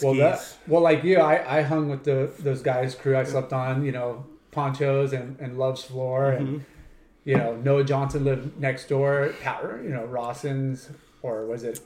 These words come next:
Speaker 2: Ryan.
Speaker 1: Or Noah, uh, I mean, uh,
Speaker 2: Kevin?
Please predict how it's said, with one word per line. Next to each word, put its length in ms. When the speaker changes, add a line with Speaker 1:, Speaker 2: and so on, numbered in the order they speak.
Speaker 2:
Ryan. 380
Speaker 1:
Or 140
Noah, 360
uh, 260
I 60
mean, 340
uh, 200
Speaker 2:
Kevin? 420